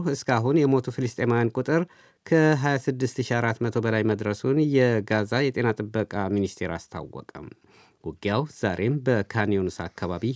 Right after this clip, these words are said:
ተፋፍሞ መዋሉን ታውቋል። ሩሲያ ሌሊቱን ለዛሬ አጥቢያ በአራት የተለያዩ የዩክሬን ግዛቶች ላይ የሚሳይልና የድሮን ጥቃቶች ፈጽማለች ተባለ። በጥቃቱ ቢያንስ ሶስት ሰዎች መቁሰላቸውን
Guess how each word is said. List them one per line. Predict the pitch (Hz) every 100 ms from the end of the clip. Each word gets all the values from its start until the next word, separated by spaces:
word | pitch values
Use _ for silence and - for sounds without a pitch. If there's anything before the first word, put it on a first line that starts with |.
| -
ተፋፍሞ | - 113 101 98 85 - 87
መዋሉን | 80 78 80 78
ታውቋል። | - 78 - 76 71 65 71 67 _ _ _ _ _ _ _ _ _ _ _ _ _ _ _ _ _ _ -
ሩሲያ | 90 147 - 156 175
ሌሊቱን | 151 139 139 143
ለዛሬ | 139 131 131
አጥቢያ | 127 123 127 147 165
በአራት | 151 143 131 123 127 139
የተለያዩ | 139 123 131 127 135 175
የዩክሬን | 156 139 123 - 135 123
ግዛቶች | 123 120 127 113
ላይ | 131 139 156
የሚሳይልና | 139 135 135 131 131 120 120 120 170
የድሮን | 143 131 127 123
ጥቃቶች | - - 123 143 -
ፈጽማለች | 151 - 151 147 165 165
ተባለ። | 98 - - - - - - _ _ -
በጥቃቱ | - - 101 - 156
ቢያንስ | - 113 127 -
ሶስት | 117 107
ሰዎች | - 98 110 117
መቁሰላቸውን | 143 113 - 107 95 - 107 123